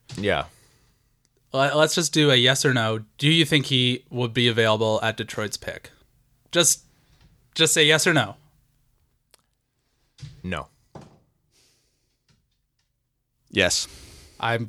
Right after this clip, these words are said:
Speaker 2: I say yes as well.
Speaker 1: Uh, it was a close no for me.
Speaker 2: I, I, I, yeah. It's not a hundred percent, zero percent. It's really gray.
Speaker 1: I think, funny enough, the only guy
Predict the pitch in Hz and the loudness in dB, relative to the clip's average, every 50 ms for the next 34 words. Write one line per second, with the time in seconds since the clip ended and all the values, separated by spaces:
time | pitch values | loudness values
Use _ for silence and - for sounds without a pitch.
0 | - 113 117 117 - - 117 107 104 104 104 110 - - - - - 120 113 107 | -6 -4 -2 -2 -2 -2 -2 -2 -4 -4 -6 -6 -8 -10 -12 -12 -12 -10 -10 -8
1 | 110 107 107 107 107 - - _ _ - - - - - 135 131 131 131 117 117 | -6 -4 -4 -4 -6 -8 -12 _ _ -12 -10 -8 -4 0 2 4 4 4 2 0
2 | - - 117 107 101 - - 98 85 80 - - 80 78 78 78 - - - 190 | 0 2 2 2 2 2 0 -4 -6 -6 -6 -8 -8 -8 -10 -10 -8 -4 0 0
3 | 196 - - 180 175 156 - 160 156 156 147 139 127 - - - - - - - | 0 2 2 0 0 2 0 0 2 2 2 2 0 -2 -6 -10 -20 -14 -4 -2
4 | 151 156 151 - - - 160 156 151 156 151 151 147 147 143 143 139 135 135 131 | -2 -2 0 -2 -4 -2 0 2 2 4 4 4 4 4 4 4 4 4 2 2
5 | 131 131 135 - - - 147 147 139 139 139 135 127 123 127 - - 139 131 - | 0 -2 -6 -6 -2 0 2 2 4 4 2 2 0 -4 -8 -10 -8 -6 -4 0
6 | 139 131 123 120 110 117 120 131 135 127 120 - 127 120 - - 117 110 110 113 | 2 2 2 0 -2 -4 -2 0 0 0 0 0 -2 -4 -2 -2 -4 -4 -4 -8
7 | - - - 120 127 127 127 - - - - - 113 110 117 131 151 175 180 185 | -10 -8 -4 -4 -2 -2 -2 -4 -4 -4 -6 -8 -10 -8 -2 0 2 2 2 2
8 | 170 175 180 190 185 196 147 143 131 - - - - - - - - - - - | 2 2 0 0 2 2 0 0 -2 -4 -8 -16 -20 -20 -20 -20 -20 -16 -6 0
9 | 95 113 139 147 165 175 170 160 - - - _ - - - _ _ _ _ _ | 2 2 2 2 2 0 0 0 -4 -10 -18 _ -20 -20 -20 _ _ _ _ _
10 | _ _ _ _ _ _ _ - - - - - 127 127 139 151 151 135 117 107 | _ _ _ _ _ _ _ -8 -4 -4 0 2 2 2 2 2 2 2 4 4
11 | 104 104 - - 104 87 - _ - 123 127 131 127 131 131 123 107 92 113 101 | 2 2 0 -2 -6 -8 -6 _ -2 0 0 2 2 2 0 0 0 2 2 4
12 | 101 101 101 98 101 104 | 4 6 4 4 2 0